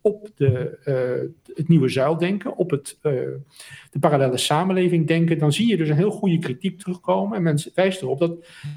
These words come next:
die strategie van het opbouwen van allerlei instituties, hè, dus de, de kranten, de crypto's, de scholen, eh, marktplaats, dating apps, dat lijkt heel erg sterk op een vrijmetselaarstrategie.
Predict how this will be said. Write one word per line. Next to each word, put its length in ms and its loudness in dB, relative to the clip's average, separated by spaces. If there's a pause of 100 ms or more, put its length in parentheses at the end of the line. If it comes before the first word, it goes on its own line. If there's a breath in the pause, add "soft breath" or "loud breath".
(100)
die 120 4
strategie 540 0
van 120 0
het 120 0
opbouwen 460 2
van 120 -4
allerlei 280 2
instituties, 580 -2
hè, 120 0
dus 160 0
de, 260 -10
de 180 -10
kranten, 500 0
de 100 -2
crypto's, 720 -2
de 80 -12
scholen, 760 2 (400 loud breath)
eh, 160 -12 (180)
marktplaats, 600 0
dating 420 -2
apps, 200 -4
dat 160 -4
lijkt 280 0
heel 300 2
erg 240 -2
sterk 640 -4 (460)
op 160 0
een 60 2
vrijmetselaarstrategie. 1120 -4